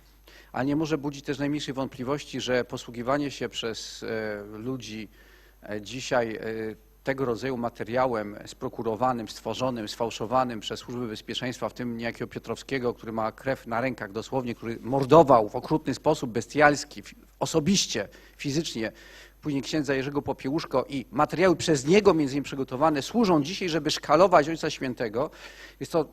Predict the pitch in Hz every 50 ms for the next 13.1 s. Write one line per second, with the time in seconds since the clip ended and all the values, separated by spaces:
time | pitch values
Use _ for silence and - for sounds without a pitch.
0 | - - _ _ _ - - - - 202 208 - - - - 185 196 196 - -
1 | - 170 147 143 139 131 123 120 117 117 117 117 117 107 107 113 110 - - -
2 | 143 123 139 170 143 - 160 143 139 135 127 - 165 170 156 151 147 143 - -
3 | 120 120 123 127 139 151 139 - - 147 135 123 117 104 92 120 135 147 120 123
4 | 135 139 147 - - - - - - - - - - 135 135 - - - - 170
5 | - - 165 165 160 - - 160 151 151 147 - - 127 131 131 131 127 123 127
6 | 131 127 131 123 123 127 131 127 131 123 123 127 - - 139 - 151 156 165 160
7 | 139 - 151 135 135 127 120 123 143 156 151 - 135 - - 147 139 - - 160
8 | - 160 143 123 123 - - 135 135 135 135 131 123 - - - - - - 147
9 | 135 135 139 - - 123 151 156 165 156 156 143 143 151 147 147 143 143 151 165
10 | 165 - 165 156 - 170 165 156 160 165 190 214 208 - 190 160 147 - - 123
11 | 107 - - - 131 139 151 156 151 139 135 135 120 117 123 - 110 110 113 107
12 | 104 107 104 110 113 120 131 139 - 139 127 110 104 120 113 104 123 127 127 127
13 | 123 123